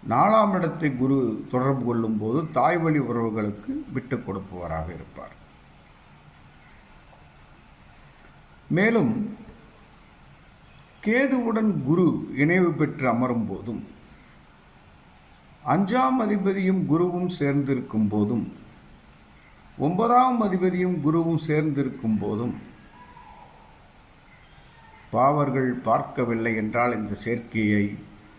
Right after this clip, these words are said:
இவரும் விட்டு கொடுத்து வாழும் மனப்பான்மையுடன் இருக்கும் நபராகவே எப்போதும் இருப்பார்.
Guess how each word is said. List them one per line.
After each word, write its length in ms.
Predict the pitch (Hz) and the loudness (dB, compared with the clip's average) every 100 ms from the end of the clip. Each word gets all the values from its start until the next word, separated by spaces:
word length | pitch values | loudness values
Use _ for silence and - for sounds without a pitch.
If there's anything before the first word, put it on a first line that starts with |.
| - - - | -20 -12 -2
இவரும் 460 | 131 151 156 156 | 0 2 2 0
விட்டு 380 | 143 117 - 139 | -2 -4 -4 -4
கொடுத்து 340 | 127 123 - | -4 -4 -6
வாழும் 460 | 110 113 113 104 104 | -2 0 0 -2 -2
மனப்பான்மையுடன் 840 | 110 - 110 104 104 101 98 98 95 | -4 -4 -2 0 0 -4 -4 -4 -6
இருக்கும் 380 | 98 - 104 | -8 -12 -8
நபராகவே 800 | 95 92 101 98 90 87 123 269 - - - - - - - - - - - - - - - - - | -4 -4 -2 -4 -6 -6 -6 -6 -8 -18 -20 -20 -20 -20 -20 -20 -20 -20 -20 -20 -20 -20 -20 -20 -6
எப்போதும் 600 | 131 - 120 110 104 104 | -4 -2 -2 -2 -2 -2
இருப்பார். 480 | 87 87 - - - | -4 -10 -12 -12 -12